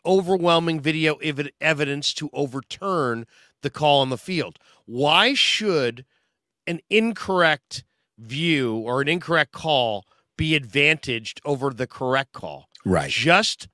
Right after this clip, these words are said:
Speaker 1: throw up the inquiry like they do at the track. Go the, go to the stewards, in this case, go to the video judge above. "We don't know what that was."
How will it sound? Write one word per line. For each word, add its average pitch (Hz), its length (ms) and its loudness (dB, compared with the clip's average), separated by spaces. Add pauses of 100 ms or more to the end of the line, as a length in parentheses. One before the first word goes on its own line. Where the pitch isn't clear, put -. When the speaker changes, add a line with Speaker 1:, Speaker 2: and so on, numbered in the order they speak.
(160)
Speaker 1:
throw 165 640 2
up 131 340 -2 (400)
the 143 240 0
inquiry 123 580 -2
like 120 240 -2
they 127 120 -6
do 131 300 -2
at 185 100 -4
the 214 60 -10
track. 147 540 -2 (400)
Go 147 200 0
the, 170 140 0
go 147 400 0
to 196 80 -2
the 208 100 -8
stewards, 180 600 0
in 131 80 -8
this 143 160 -6
case, 160 300 -2 (320)
go 139 220 2
to 170 60 0
the 190 80 -2
video 180 420 4
judge 160 360 2
above. 156 520 0 (1120)
"We 135 240 -2
don't 196 200 4
know 214 140 6
what 214 240 4
that 170 220 4
was." 143 640 0